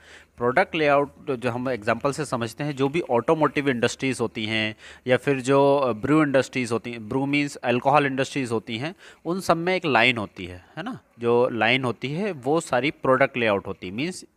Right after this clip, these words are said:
यहाँ पर, अ, जो इनका लेआउट होता है वो प्रोडक्ट बेसिस होता है, प्रोडक्ट डिपेंडेंट होता है। यहाँ पर एक साइड से, मतलब एक एंड से मटेरियल इन होता है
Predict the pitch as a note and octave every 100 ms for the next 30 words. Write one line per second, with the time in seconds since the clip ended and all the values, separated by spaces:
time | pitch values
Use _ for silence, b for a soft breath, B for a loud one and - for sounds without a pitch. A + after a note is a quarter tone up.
0 | - A2+ G#2+ C3 - E3+ B3 - - -
1 | - A2+ A2+ A2 B2 C3 B2+ C3+ A#2+ C3
2 | C3 C3+ D#3 F3+ F3+ C#3 C3 D3 C3+ A#2
3 | A2+ A#2+ G#2 G2+ G2 B2 A#2+ A#2+ A#2 G#2
4 | G#2+ A2+ A2 G2+ - F2 F2 B B -
5 | A#2+ B2 E3 - C#3 D3+ - C#3+ A#2+ A#2
6 | - C3+ B2+ C#3+ C3+ C3+ C3+ B2 A#2 C#3+
7 | A#2 G#2 B2 C3+ B2 B2 B2 - C3 F#3+
8 | -